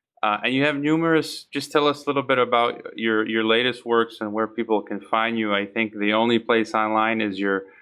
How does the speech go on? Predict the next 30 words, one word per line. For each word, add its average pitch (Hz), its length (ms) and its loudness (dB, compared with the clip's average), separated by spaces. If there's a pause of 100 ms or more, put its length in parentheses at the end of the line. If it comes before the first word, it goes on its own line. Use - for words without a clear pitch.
(260)
your 104 160 2
blo-, 107 320 2
uh, 98 300 2
your 101 200 -4
blog. 120 460 2 (460)
Uh, 107 60 0
your 107 200 0
latest 123 340 0
works 117 340 -2
include, 107 480 -4
um, 95 520 0 (520)
on 104 100 -2
Japan, 110 440 -2
your 110 220 -2
neurotic 110 600 0
beauty, 113 520 2 (300)
your 98 240 0
latest 104 360 0
collection 107 340 -2
of 98 60 -4
essays, 101 520 -2
Are 98 100 0
We 90 120 -4
There 104 220 2
Yet? 107 340 2 (280)
I 104 60 -10
think 113 200 -2
The 110 60 0
Man 107 300 -2
Without 110 440 -2